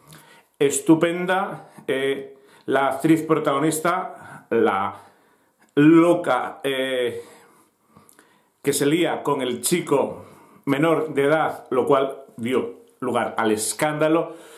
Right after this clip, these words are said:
Eh, la conocemos de Los Serrano, me parece que era la que, la, la que hacía la, de la hija de, de la amiga de Lo-, genial. Han pasado años, la carrera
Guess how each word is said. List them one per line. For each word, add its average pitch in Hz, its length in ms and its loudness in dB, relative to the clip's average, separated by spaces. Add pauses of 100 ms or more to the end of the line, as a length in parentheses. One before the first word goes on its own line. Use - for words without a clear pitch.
(340)
Eh, 113 300 2
la 127 120 2
conocemos 277 380 2
de 320 80 4
Los 208 500 2
Serrano, 120 540 -2
me 120 120 -4
parece 160 280 -2
que 247 60 2
era 240 100 2
la 208 180 2
que, 139 380 -2
la, 123 260 -2
la 135 100 -2
que 117 100 -4
hacía 156 180 -2
la, 214 180 2
de 135 160 -6
la 135 120 -4
hija 156 160 -4
de, 127 360 -4 (920)
de 127 180 -2
la 123 80 0
amiga 143 240 -2
de 127 60 -2
Lo-, 123 160 -6 (1700)
genial. 151 580 0
Han 151 100 0
pasado 160 340 2
años, 233 520 -4
la 147 160 0
carrera 160 680 -4